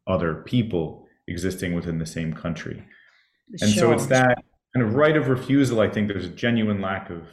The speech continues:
Speaker 1: acceptance of it, but
Speaker 2: Mm.
Speaker 1: people aren't exactly comfortable saying that out loud.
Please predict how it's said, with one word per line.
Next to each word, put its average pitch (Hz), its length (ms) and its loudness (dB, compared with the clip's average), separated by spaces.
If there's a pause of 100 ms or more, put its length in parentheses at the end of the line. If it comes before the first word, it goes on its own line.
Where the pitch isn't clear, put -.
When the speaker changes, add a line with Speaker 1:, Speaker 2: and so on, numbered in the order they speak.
(140)
Speaker 1:
acceptance 101 680 -2
of 80 120 -4
it, - 320 -12 (540)
but 151 100 4
Speaker 2:
Mm. 147 80 0
Speaker 1:
people 127 280 2
aren't 110 180 4
exactly 101 460 -4
comfortable 90 480 -2
saying 90 400 -2
that 87 280 -2
out 82 280 -6
loud. 113 540 2